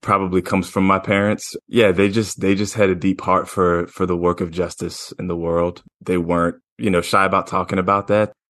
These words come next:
I, I saw them in the way that they cared for people and the ways that, um, I mean, even, uh, there are some poems in here where I talk about my mom and just the ways that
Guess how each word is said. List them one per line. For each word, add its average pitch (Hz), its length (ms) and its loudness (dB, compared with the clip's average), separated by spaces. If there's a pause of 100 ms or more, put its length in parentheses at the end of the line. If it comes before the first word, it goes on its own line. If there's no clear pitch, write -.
(100)
I, 92 220 0
I - 20 -2
saw 90 460 2
them 92 480 2
in 90 80 -4
the 87 100 -2
way 90 200 2
that 85 180 -4
they 85 100 -8
cared 87 380 -2
for - 120 -8
people 92 460 0
and 85 160 -2
the 82 80 -4
ways 85 380 0
that, 80 300 -6 (680)
um, 98 120 2
I 76 60 0
mean, 104 240 4
even, 110 340 4
uh, 95 120 2
there 101 140 4
are 95 40 2
some 95 180 0
poems 92 360 2
in 90 80 -4
here 92 160 2
where 90 100 4
I 87 40 2
talk 92 260 -4
about 87 180 -2
my 85 140 -8
mom 85 500 2
and 85 160 -6
just 85 200 -10
the 87 80 0
ways 85 400 0
that 82 300 -4